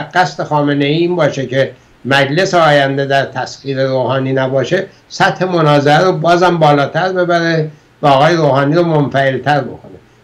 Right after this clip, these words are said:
در اون حالت، اه، قابل حدس نیست که، اه، گزینه آقای روحانی چه خواهد بود. آیا روحانی خطر خواهد کرد و به جان خواهد خرید که، اه، با، اه، اه، متحدین آقای خامنه ای و خودش، یعنی سپاه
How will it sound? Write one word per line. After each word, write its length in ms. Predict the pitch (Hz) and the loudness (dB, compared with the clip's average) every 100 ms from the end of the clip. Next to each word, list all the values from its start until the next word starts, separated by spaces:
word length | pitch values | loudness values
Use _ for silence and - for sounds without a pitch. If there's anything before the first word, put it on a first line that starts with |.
| _ | _
در 200 | 160 165 | 2 4
اون 160 | 214 220 | 4 2
حالت، 420 | 170 185 185 185 - _ _ - | 2 4 4 2 -4 _ _ -8
اه، 120 | 143 143 | -2 0
قابل 380 | 147 151 151 | 2 0 0
حدس 400 | 135 151 - - | 0 -2 -4 -4
نیست 240 | 185 185 - | -4 -4 -2
که، 320 | 156 143 131 - | -2 -2 -4 -6
اه، 220 | 135 127 131 | -8 -8 -2
گزینه 440 | 151 127 135 139 | -2 0 -2 0
آقای 260 | 139 131 135 | 0 0 -2
روحانی 440 | 131 127 127 143 | 0 0 0 -2
چه 160 | 151 175 | 0 0
خواهد 280 | 139 113 - - | 0 -2 -4 -12
بود. 80 | - - - - - | -20 -20 -20 -20 -2
آیا 240 | 147 165 | 0 2
روحانی 460 | 170 151 127 139 156 | 2 2 2 0 0
خطر 420 | - 139 151 185 | -2 -2 2 2
خواهد 400 | 165 165 151 151 | 2 2 2 0
کرد 360 | 165 156 151 - - - | 0 0 -2 -6 -12 -4
و 100 | 139 | -2
به 160 | 135 | 0
جان 280 | 143 160 165 | 2 2 0
خواهد 360 | 147 135 160 190 | 0 0 0 -2
خرید 420 | 165 170 165 151 | -6 -2 -2 -2
که، 240 | 160 160 151 - - - | -2 0 -2 -8 -20 -6
اه، 140 | 135 147 | -2 -2
با، 540 | 147 147 143 139 131 - - - | -2 2 4 4 0 -8 -20 -14
اه، 80 | 117 | -6
اه، 380 | 131 123 - 131 127 120 120 | -6 -6 -8 -8 -6 -8 -2
متحدین 680 | 147 143 - 139 135 151 180 | 0 0 0 2 4 4 4
آقای 340 | 165 143 147 | 4 4 2
خامنه 400 | 147 135 135 127 | 0 -2 -2 -2
ای 100 | 135 | 0
و 140 | 147 147 | 0 0
خودش، 380 | 147 147 139 143 | -2 0 0 0
یعنی 240 | 143 147 | 0 0
سپاه 720 | - 135 - 147 151 147 151 | -2 -4 -2 2 4 2 -2